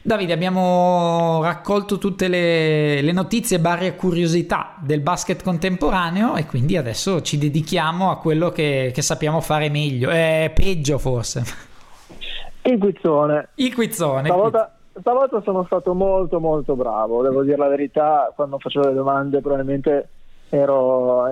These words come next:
Speaker 2: in una fase mistica in cui ti volevo troppo bene.
Speaker 1: Saprò sbagliare anche queste, tranquillo.
Speaker 2: Vai, allora proviamo con la prima.
Speaker 1: Vediamo.
Speaker 2: Vero o falso, le prime tre sono vero o falso, poi le tre con le, le tre opzioni e poi le ultime due a perle. Quindi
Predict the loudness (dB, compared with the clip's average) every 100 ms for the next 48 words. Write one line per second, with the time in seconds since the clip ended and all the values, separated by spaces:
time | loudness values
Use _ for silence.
0 | -2 -2 -2 0 0 0 -2 -2 -2 -2
1 | 2 2 2 -2 0 2 4 4 2 2
2 | 0 0 2 2 2 0 -2 -4 -4 -4
3 | -2 -2 0 0 2 2 2 2 0 -2
4 | -2 0 0 -2 -2 -2 -2 -2 -4 -6
5 | -12 -20 -20 -20 -20 -16 -12 -2 0 2
6 | 0 0 0 2 2 2 0 0 0 0
7 | 0 -2 -6 -8 -4 -4 0 2 0 2
8 | 2 2 0 0 0 0 0 0 -2 -2
9 | 0 0 0 0 0 -2 -2 0 0 2
10 | 2 2 0 -4 -2 0 0 0 0 -2
11 | 0 2 2 2 0 0 0 0 0 0
12 | -4 0 0 0 -2 -2 -4 -4 -4 -4